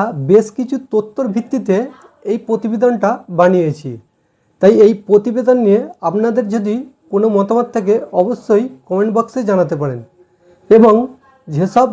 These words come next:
দর্শক বন্ধুরা আমাদের এই ভিডিও প্রথম দেখছেন অবশ্যই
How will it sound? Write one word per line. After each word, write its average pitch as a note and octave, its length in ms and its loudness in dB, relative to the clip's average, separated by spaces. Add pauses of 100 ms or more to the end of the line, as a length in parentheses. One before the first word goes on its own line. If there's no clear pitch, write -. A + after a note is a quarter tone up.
(140)
দর্শক G3+ 340 0
বন্ধুরা A3+ 300 2 (460)
আমাদের G#3 320 0
এই A#3 120 2 (320)
ভিডিও G#3 280 2 (600)
প্রথম G3 300 -4
দেখছেন A#3 360 -4 (520)
অবশ্যই G#3 420 -2